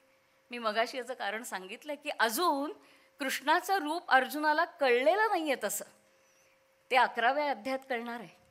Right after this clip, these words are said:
कारण अकराव्या अध्यायामध्ये कृष्णाने कबुली दिली आहे गीतेमध्ये की "कसा रे मी भाबडा, मला कळलंच नाही, मी तुला माझा मित्र मानला. सखेती मत्वा प्रसभम यदुक्तम, हे कृष्ण, हे यादव, हे सखेत,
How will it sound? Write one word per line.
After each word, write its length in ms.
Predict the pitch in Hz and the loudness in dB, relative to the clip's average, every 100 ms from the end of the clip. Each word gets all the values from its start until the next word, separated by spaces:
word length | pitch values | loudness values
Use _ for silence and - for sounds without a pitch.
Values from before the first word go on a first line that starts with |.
| _ _ _ _ - | _ _ _ _ -2
कारण 120 | 240 | 4
अकराव्या 440 | 254 240 262 302 320 | 4 6 8 8 8
अध्यायामध्ये 440 | 269 302 311 302 | 4 4 2 2
कृष्णाने 440 | 320 277 - 302 330 | -2 -6 -2 -2 -2
कबुली 380 | 285 240 320 381 | -2 -2 -2 -2
दिली 200 | 311 381 | -2 -2
आहे 100 | 330 | -4
गीतेमध्ये 580 | 320 311 311 294 269 254 - - | -4 0 2 2 0 0 -4 -12
की 60 | - | -6
"कसा 360 | 285 269 330 | -2 -2 -2
रे 100 | - | -4
मी 120 | 302 302 | -6 -6
भाबडा, 380 | 247 208 208 196 - _ _ _ _ _ _ _ - | -4 -4 -4 -10 -16 _ _ _ _ _ _ _ 0
मला 160 | 294 392 | 4 4
कळलंच 480 | 370 277 320 453 - | 4 0 0 -6 -8
नाही, 180 | 262 180 - _ _ _ - | -10 -10 -18 _ _ _ -8
मी 80 | |
तुला 220 | 320 311 339 | -4 0 0
माझा 240 | 320 339 | 2 -2
मित्र 340 | 285 - 269 | -4 -8 -8
मानला. 380 | 415 294 190 165 170 _ _ _ _ _ _ _ _ _ _ _ - | -6 -6 -8 -12 -16 _ _ _ _ _ _ _ _ _ _ _ -2
सखेती 460 | 254 247 359 381 381 | -2 2 0 0 -2
मत्वा 380 | 320 320 330 | -4 0 0
प्रसभम 480 | 320 269 277 294 311 | 0 -2 -4 -4 -2
यदुक्तम, 480 | 269 247 - - 339 | -4 -4 -8 -6 -4
हे 180 | 220 330 | -2 -4
कृष्ण, 340 | - 330 - | -6 -10 -6
हे 240 | 262 247 359 | -6 -6 -6
यादव, 360 | 302 339 403 339 | -6 -6 -4 -4
हे 220 | 247 349 | -4 -6
सखेत, 340 | - - 277 | -8 -10 -12